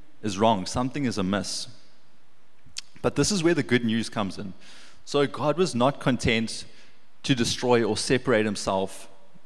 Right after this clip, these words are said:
from a rebellious humanity. And instead, he became one of us and he entered our world. And he lived a life the way humanity was originally created to live. And he then died a sacrificial death in an exchange where the consequences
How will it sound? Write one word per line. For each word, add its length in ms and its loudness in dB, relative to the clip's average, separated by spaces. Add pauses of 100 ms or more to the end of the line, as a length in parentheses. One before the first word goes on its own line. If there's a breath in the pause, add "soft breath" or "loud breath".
(300)
from 480 2 (120)
a 100 4
rebellious 600 4
humanity. 580 -4 (720 soft breath)
And 80 -2
instead, 320 2
he 80 4
became 400 2
one 160 2
of 100 2
us 200 2
and 80 -2
he 140 -4
entered 340 -2
our 220 2
world. 440 2 (840 loud breath)
And 120 2
he 80 6
lived 260 4
a 60 6
life 320 6
the 60 0
way 220 6
humanity 760 -2 (120)
was 460 -2
originally 480 4
created 460 -2
to 100 -6
live. 340 -4 (560 soft breath)
And 120 0
he 80 6
then 160 6
died 240 8
a 20 2
sacrificial 720 2
death 540 2 (380)
in 80 -2
an 120 -2
exchange 500 0
where 200 2
the 100 -4
consequences 1040 -2